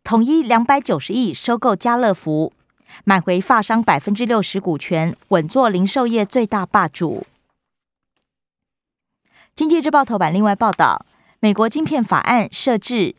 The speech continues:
抗中紧箍咒，业者获得补贴，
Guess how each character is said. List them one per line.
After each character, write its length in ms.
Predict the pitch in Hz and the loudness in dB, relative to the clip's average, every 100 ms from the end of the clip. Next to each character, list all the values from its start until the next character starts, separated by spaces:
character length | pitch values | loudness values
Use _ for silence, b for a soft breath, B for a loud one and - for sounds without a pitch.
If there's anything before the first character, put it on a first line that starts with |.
| - | -8
抗 260 | - 254 | -2 0
中 240 | 220 240 254 | 2 0 0
紧 160 | 160 | -4
箍 240 | - - 214 | -8 -8 -4
咒， 300 | 254 170 - _ _ _ _ b b | 0 0 -2 _ _ _ _ b b
业 120 | b 254 | b 2
者 160 | 190 | 2
获 160 | 165 240 | 0 0
得 160 | 190 190 | 0 -2
补 180 | 180 | -2
贴， 400 | 135 - 208 208 | -4 -2 0 0